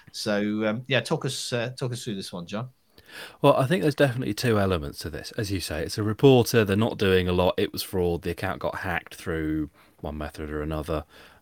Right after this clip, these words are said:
Speaker 2: Um, they don't really say how they did it in the end because they never really dug into it, they just kind of resolved the problem. Um, and,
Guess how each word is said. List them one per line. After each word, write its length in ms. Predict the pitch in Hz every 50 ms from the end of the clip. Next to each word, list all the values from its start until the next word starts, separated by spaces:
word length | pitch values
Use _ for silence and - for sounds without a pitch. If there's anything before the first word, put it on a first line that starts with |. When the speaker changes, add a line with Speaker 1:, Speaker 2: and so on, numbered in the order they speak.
| _ -
Speaker 2:
Um, 460 | 80 78 78 76 76 73 76 73 73 -
they 120 | - 90 87
don't 120 | 85 -
really 200 | - 78 80 78
say 140 | - - 80
how 220 | 80 90 90 78
they 100 | 73 80
did 180 | 76 80 78 73
it 100 | 80 -
in 100 | 76 73
the 140 | 76 76 76
end 300 | 76 76 73 76 71 - _ -
because 260 | - - - 82 -
they 80 | 82 78
never 160 | 78 76 78
really 180 | 76 76 78 80
dug 160 | 82 80 80
into 260 | 82 78 - - 80
it, 80 | - -
they 60 | -
just 120 | - -
kind 120 | - 78 71
of 40 | 69
resolved 240 | 71 76 76 76
the 60 | - -
problem. 280 | - 85 - - 80 - - - - - - - - - - - -
Um, 680 | - 85 87 87 87 82 82 82 80 82 85 - - _ _ _ _ _ _ _ _ _ - - - _ _
and, 440 | - 101 92 87 82 82 82 80 -